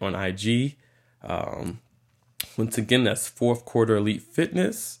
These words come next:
Uh, shout out to Four Seasons Apothecary.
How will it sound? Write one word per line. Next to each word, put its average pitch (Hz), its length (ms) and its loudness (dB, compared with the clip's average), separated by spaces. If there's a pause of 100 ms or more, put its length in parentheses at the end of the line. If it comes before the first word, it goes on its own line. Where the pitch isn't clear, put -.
(640)
Uh, 87 240 -4
shout 104 240 2
out 101 120 0
to 90 100 -8
Four 113 320 0
Seasons 107 800 -2 (380)
Apothecary. 160 880 2